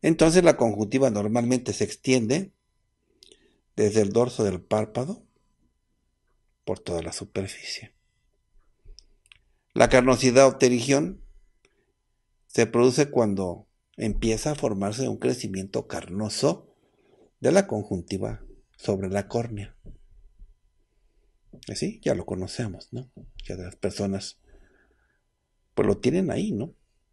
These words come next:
No lo han logrado resolver. El terigión o carnosidad es como, como un callo, ¿no?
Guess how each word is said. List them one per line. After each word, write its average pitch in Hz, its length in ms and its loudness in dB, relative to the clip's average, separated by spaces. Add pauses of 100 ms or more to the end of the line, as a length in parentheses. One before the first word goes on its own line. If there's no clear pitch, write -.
(480)
No 101 100 -4
lo 107 60 -2
han 107 80 -2
logrado 104 420 -2
resolver. 90 560 -10 (1400)
El - 200 0
terigión 113 400 4
o 113 100 0
carnosidad 107 760 0 (240)
es - 120 -2
como, 110 480 0 (600)
como 151 200 4
un 196 60 6
callo, 151 380 4
¿no? 139 220 -8